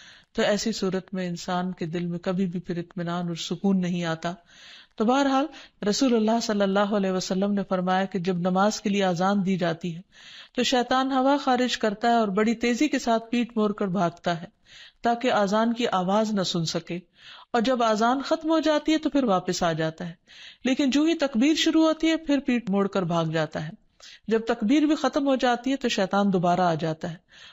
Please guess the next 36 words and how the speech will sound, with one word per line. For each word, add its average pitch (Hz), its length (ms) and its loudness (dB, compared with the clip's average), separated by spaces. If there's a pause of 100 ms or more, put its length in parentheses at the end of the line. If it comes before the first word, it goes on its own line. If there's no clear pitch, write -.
(120)
और 208 100 0
नमाजी 220 420 2
के 226 120 -4
दिल 202 200 0
में 202 140 0
वसवसे 185 420 -2
डालता 165 360 -4
है - 160 -12 (340)
और 180 100 0
कहता 226 340 -2
है, 190 220 -2 (360)
"फलां 220 240 2
बात 180 280 0
याद 165 260 -4
करो, 165 200 -6 (100)
फलां 214 240 0
बात 180 320 -2
याद 165 220 -4
करो।" 165 280 -6 (680)
उन 262 180 2
बातों 233 320 2
की 311 140 2
शैतान 220 440 2
याद 214 200 4
दहानी 190 380 0
कराता 185 400 -2
है 226 200 0
जिनका 208 320 -2
उसे 214 200 -4
कभी 233 240 -2
ख्याल 196 380 0
न 185 60 -2
गुजरा 160 300 -2
था। 175 180 -10 (840)
इस - 200 -4
तरह 254 400 0